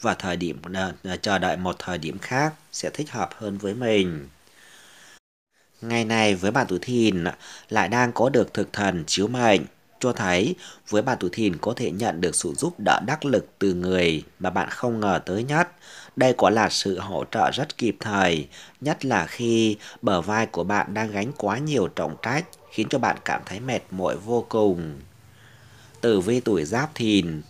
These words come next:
thuộc hỏa, mâu thuẫn với đồng nghiệp khiến cho công việc bế tắc. Tử vi tuổi Bính Thìn thuộc thổ, thiếu đi sự khéo léo khi đưa ra ý kiến trong tập thể. Tử vi tuổi Mậu Thìn thuộc mộc,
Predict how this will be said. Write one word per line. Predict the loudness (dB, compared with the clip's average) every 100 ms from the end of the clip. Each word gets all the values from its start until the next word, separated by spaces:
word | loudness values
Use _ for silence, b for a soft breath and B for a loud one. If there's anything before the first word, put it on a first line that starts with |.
| -4
thuộc | -2 -2
hỏa, | -2 -2 -2 -2 -6 B B 2
mâu | 2
thuẫn | 2 -2 -2
với | -2 2
đồng | 2 2
nghiệp | 0 0 -2 -8 -16
khiến | -8 -6 -2
cho | -2
công | 0 -2 0
việc | -2 -2 -4
bế | -4
tắc. | -2 -2 -2 -4 B B B
Tử | 0 2
vi | 2 0
tuổi | 2 0
Bính | 2 -2 -2
Thìn | -4 2 4 4 -2 -8
thuộc | -6 -6 -4
thổ, | -2 0 0 -2 B B B
thiếu | 0 2
đi | 0
sự | 0 -2 -2
khéo | -2 -2
léo | 0 2 2 2 -2 -8
khi | -4 0
đưa | 4 4
ra | 6 2
ý | 0 -4 -2
kiến | -2 -2 -2
trong | -4
tập | -2 -4 -4
thể. | -6 -4 -2 -4 -6 B B B
Tử | 0 2
vi | 0 0
tuổi | 0 0
Mậu | 0 0 0
Thìn | -2 -2 -2 -4 -10 -8
thuộc | -6 -2
mộc, | 2 2 0